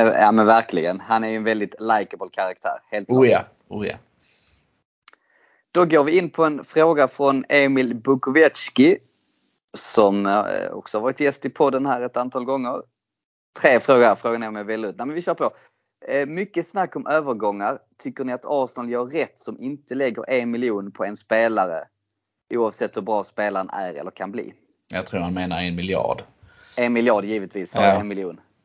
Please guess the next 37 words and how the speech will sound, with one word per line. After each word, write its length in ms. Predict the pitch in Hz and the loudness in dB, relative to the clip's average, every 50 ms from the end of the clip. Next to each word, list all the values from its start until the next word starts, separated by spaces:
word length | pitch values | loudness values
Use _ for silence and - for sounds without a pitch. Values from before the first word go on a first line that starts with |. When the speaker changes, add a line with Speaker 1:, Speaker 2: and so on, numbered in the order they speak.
| - - - - | -20 -20 -20 -6
Speaker 2:
Nej, 180 | - - 135 143 | 2 4 4 4
men 80 | 139 123 | 4 4
det 80 | 131 | 2
stod 300 | 127 - - 120 107 113 | 2 2 0 2 4 4
en 120 | 123 117 107 | 4 4 2
miljon 280 | 107 107 110 107 101 | -2 -4 -4 -6 -8
i 20 | 98 | -6
frågan 440 | - - 107 110 123 117 - - | -6 -4 -2 -2 -2 -4 -6 -10
när 100 | 101 101 | -10 -10
jag 80 | 101 101 | -10 -8
såg 240 | - 113 101 90 80 | -6 -4 -4 -4 -6
den 140 | 107 98 101 | -10 -10 -8
innan, 300 | 101 107 107 82 - 92 | -8 -8 -8 -8 -10 -10
så 120 | - 85 | -12 -14
att 280 | - - - - - _ | -16 -16 -20 -20 -20 _
du, 160 | _ - 123 | _ -2 2
Speaker 1:
Ja. 140 | 127 123 117 - - | 2 2 2 0 -4
Speaker 2:
du, 100 | 107 101 - | -14 -16 -12
du 180 | 113 117 120 | -6 -4 0
har 120 | 113 120 117 | 2 4 4
läst 320 | 123 123 110 101 - - | 4 2 2 0 -2 -6
rätt. 320 | 117 92 78 - _ - - - _ _ _ _ _ - | -8 -8 -8 -10 _ -20 -20 -20 _ _ _ _ _ 0
Speaker 1:
Jag 100 | 117 110 | 2 4
har 80 | 110 | 6
läst 200 | 107 104 98 92 110 | 6 6 4 4 4
Speaker 2:
Men, 40 | 107 87 | 4 2
Speaker 1:
rätt. 220 | 71 - - - | 2 0 -2 2
Men 160 | 104 117 120 | 4 6 8
jag 120 | 127 127 123 | 8 8 8
Speaker 2:
men 100 | 135 131 | 6 6
han 80 | 131 123 | 6 8
Speaker 1:
menar 120 | 117 107 104 | 6 6 8
Speaker 2:
menar 80 | 110 117 | 8 8
Speaker 1:
givetvis 520 | 127 143 143 135 131 - 131 123 113 - | 8 8 8 6 6 6 6 6 6 6
en 140 | 120 107 104 | 6 6 6
miljard, 320 | 104 101 101 98 82 76 - | 8 8 8 8 6 4 4
ja. 200 | - 98 98 - | 4 4 4 4